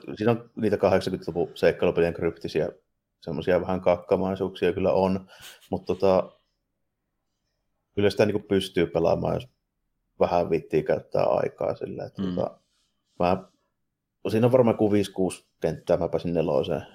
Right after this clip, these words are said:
Speaker 1: tossa yhden illan pelailulla, et ei se mikään, mikään niinku mahdoton homma ole.
Speaker 2: Okei, okei, okei. Se hoituu kyllä. Ö, onko muuten mitään muuta kerennyt pelata vai onko
Speaker 1: Oon
Speaker 2: semmosia
Speaker 1: pelannut.
Speaker 2: ainoa?
Speaker 1: Yllätys, yllätys.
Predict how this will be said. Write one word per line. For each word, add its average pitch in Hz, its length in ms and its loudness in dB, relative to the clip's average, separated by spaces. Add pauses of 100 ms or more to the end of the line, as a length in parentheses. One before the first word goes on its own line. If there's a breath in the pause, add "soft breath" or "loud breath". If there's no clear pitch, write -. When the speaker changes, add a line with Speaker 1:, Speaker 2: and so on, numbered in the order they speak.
Speaker 1:
tossa - 200 -4
yhden 90 280 2
illan 76 180 0
pelailulla, 67 460 0
et - 60 0
ei 76 80 4
se 92 80 0
mikään, 92 180 0
mikään 95 220 4
niinku 92 120 2
mahdoton 85 400 4
homma - 260 -6
ole. - 360 -6
Speaker 2:
Okei, 80 260 -6
okei, - 200 -16
okei. - 220 -14 (340)
Se - 160 -10
hoituu 85 340 -12
kyllä. - 160 -18 (500 loud breath)
Ö, 80 260 -4 (220)
onko 107 180 -2
muuten 101 460 2 (360)
mitään 104 240 0
muuta 101 180 2
kerennyt 82 340 -8
pelata 80 360 -8
vai - 200 -10 (640)
onko 87 60 -8
Speaker 1:
Oon - 80 -4
Speaker 2:
semmosia 92 260 0
Speaker 1:
pelannut. 87 280 -4
Speaker 2:
ainoa? - 280 -14
Speaker 1:
Yllätys, 107 300 2
yllätys. 90 420 2